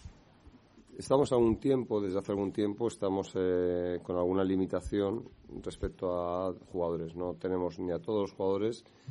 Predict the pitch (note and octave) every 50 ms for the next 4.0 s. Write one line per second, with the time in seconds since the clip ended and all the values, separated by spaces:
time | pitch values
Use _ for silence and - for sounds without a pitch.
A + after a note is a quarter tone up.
0 | B2 - - - G#2 F#2+ F2+ E2+ - - F2+ F2+ F#2 F#2 - F#2 E2+ - F#2+ F2+
1 | E2+ E2 F#2+ F2 - - - G#2 G2+ A2 A#2+ - - - G2+ F2+ E2 E2 F#2+ F2+
2 | F2+ F#2 F#2 - F#2+ F2+ F2+ F2+ F2 E2+ - F2+ E2+ F2 E2 E2 F#2+ F2 F2+ F2
3 | E2+ E2+ - F2 F2 E2+ E2 - - F2+ F#2+ F#2 F2 F2+ F2+ G#2+ - - -